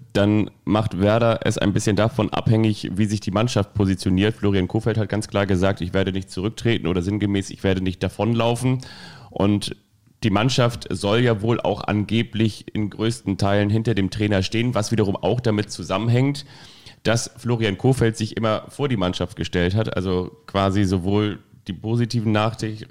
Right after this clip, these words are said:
Nachrichten oder die positiven Nachfragen als auch die negativen Nachfragen erst einmal über seinen Rücken oder über seinen Deckel hat laufen lassen. Und ich glaube, dass das jetzt genau das Falsche ist, dass du, ich meine, Frank Baumann hat im N-D-R-Interview gesagt,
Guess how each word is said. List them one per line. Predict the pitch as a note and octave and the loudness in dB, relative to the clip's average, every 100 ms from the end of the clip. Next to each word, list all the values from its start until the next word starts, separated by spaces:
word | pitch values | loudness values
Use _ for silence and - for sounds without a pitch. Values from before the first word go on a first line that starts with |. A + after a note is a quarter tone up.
| F2 | -4
Nachrichten | G2 G#2+ A2 - G2 | 0 0 0 0 0
oder | F#2 | 0
die | F2+ | -2
positiven | E2 G#2 G#2 A2 G2 | -2 -2 0 0 2
Nachfragen | F#2+ A2 - G2 G2+ F2+ | 2 0 -2 -2 0 -2
als | - | -4
auch | - | -4
die | - | -2
negativen | G2 G2 G#2 F2+ G2+ G2+ | 0 2 0 -2 -2 -2
Nachfragen | F#2+ G2+ - F#2 F#2+ G2+ | 0 0 0 0 0 0
erst | - - | -2 -2
einmal | F#2+ F2+ | 0 0
über | - F#2 | 2 0
seinen | F2 F2+ | 2 2
Rücken | F#2 - - G2+ - - - - | 2 0 0 -2 -2 -14 -12 -2
oder | F2+ F#2 | 0 2
über | E2 F#2 | 2 2
seinen | F#2 F2+ | 2 2
Deckel | A2+ G#2+ G2+ | 2 2 2
hat | F#2 | 2
laufen | F2 F2+ G2 | 0 0 0
lassen. | F2 F#2 A#2+ C#3+ - - - - - - | 0 0 -2 -4 -10 -18 -20 -20 -20 -4
Und | A2 A#2+ A#2+ - - - _ - - | 2 4 4 0 -8 -16 _ -8 -4
ich | - | -2
glaube, | - A2+ D3 D3 | 0 2 2 2
dass | C#3 | 2
das | C3 B2 | 2 2
jetzt | B2+ - - | 2 -2 -2
genau | A#2+ A#2 | 2 4
das | A2 G#2 | 2 0
Falsche | G#2+ A2 - - | 0 0 0 -2
ist, | E2 - - | -4 -6 -6
dass | F2+ | -2
du, | G#2 F#2 - - | 2 0 0 -8
ich | - | -2
meine, | A2+ A2+ F#2 - - - - - | 2 2 0 -4 -18 -18 -18 -4
Frank | A2 G#2 | 0 2
Baumann | A2+ C3 A#2+ B2 | 2 2 4 4
hat | A2 - - | 2 -4 -4
im | G2+ G2 | -2 0
N-D-R-Interview | - G#2+ - G#2+ - B2 A2 A2 G#2+ | 2 2 4 2 2 2 4 4 4
gesagt, | G#2 F#2 G2+ G#2 | 2 2 2 0